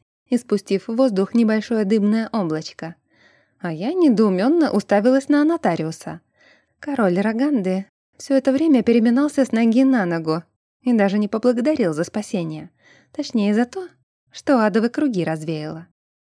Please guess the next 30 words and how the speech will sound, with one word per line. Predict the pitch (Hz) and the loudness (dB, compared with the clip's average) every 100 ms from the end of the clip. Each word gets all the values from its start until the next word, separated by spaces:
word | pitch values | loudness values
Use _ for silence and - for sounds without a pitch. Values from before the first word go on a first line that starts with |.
| 392 | -6
Он | 392 | -2
вообще | 339 330 - 190 | 0 0 -2 -2
как | - 196 | -2 0
будто | 233 254 208 | 0 0 0
ничего | 190 - 190 | 0 0 0
не | 196 214 | 2 2
понял. | 185 165 160 160 - _ _ _ _ _ _ | 0 -2 -4 -8 -14 _ _ _ _ _ _
И | 370 | -4
Зодиак | 294 269 220 233 294 - | 0 2 4 2 0 0
пояснять | 254 214 208 220 240 | 2 2 0 0 2
ему | 226 208 | 2 4
ничего | 214 - 196 | 2 2 2
не | 226 277 | 2 0
стал, | - 165 151 - _ _ _ - | -4 -6 -6 -8 _ _ _ -6
лишь | 392 370 - | -4 -4 -2
молча | 170 170 - | -2 -2 -2
открыл | 170 - 185 165 | -2 -2 -2 0
новую | 170 160 165 160 | 0 0 0 0
воронку | 170 160 156 160 | 0 0 -4 -6
портала | 165 196 226 349 349 339 320 - | -4 -4 -2 -4 -2 -2 -4 -2
для | 233 | -2
короля | 226 208 190 175 165 | -2 -2 0 0 0
Роганды | 160 208 247 233 233 | -2 -2 -2 0 -2
и | - 214 | -2 -8
свиты. | - 147 156 - - _ _ _ _ _ - | -6 -10 -10 -10 -16 _ _ _ _ _ -8
Естественно, | 175 - 277 - - 381 381 370 349 _ _ | -8 -6 -10 -8 -4 -2 -2 -4 -8 _ _
Вадириус | - 247 190 247 269 247 | 0 2 2 0 0 -2
сразу | - - 202 214 180 | -6 -2 0 0 -2
нас | 180 - | -2 -4
покинул. | 170 - 175 170 165 | -6 -4 -4 -4 -6